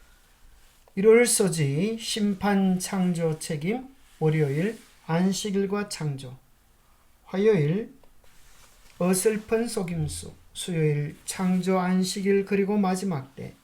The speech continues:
목요일 안식일과 영원한 신. 이 전체적인 주제는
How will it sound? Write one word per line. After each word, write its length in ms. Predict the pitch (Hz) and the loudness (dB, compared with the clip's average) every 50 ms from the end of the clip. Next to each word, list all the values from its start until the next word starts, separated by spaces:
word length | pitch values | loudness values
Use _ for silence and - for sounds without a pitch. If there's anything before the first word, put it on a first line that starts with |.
| _ - | _ -6
목요일 720 | 160 156 156 147 147 147 135 135 139 170 214 247 262 - - - - - - - _ _ _ _ _ _ | -2 0 0 0 0 -2 -4 -4 -2 -2 -2 -2 -2 -8 -16 -20 -20 -20 -20 -20 _ _ _ _ _ _
안식일과 1080 | - 160 165 170 170 170 - - 185 170 165 165 165 160 170 165 160 156 156 156 - - - _ - 185 | -4 0 0 0 0 -2 -2 -4 -4 -2 -2 -4 -4 0 2 2 2 2 0 -2 -4 -8 -16 _ -10 -2
영원한 540 | 160 165 165 170 175 180 175 175 165 156 156 | 2 2 2 2 2 -2 -2 -2 -2 -2 -4
신. 320 | 151 - - - - - - _ _ _ _ _ _ _ _ _ - - - - - _ - | -4 -6 -10 -14 -14 -14 -16 _ _ _ _ _ _ _ _ _ -20 -20 -20 -20 -20 _ 0
이 180 | 190 190 190 | 2 2 4
전체적인 640 | 185 226 214 214 214 233 226 196 226 233 240 220 214 | 4 2 2 2 0 -2 -4 -4 -2 -4 -4 -4 -4
주제는 640 | - 165 156 170 160 151 135 127 147 180 214 220 | -6 -8 -4 -4 -4 -4 -4 -6 -6 -8 -10 -12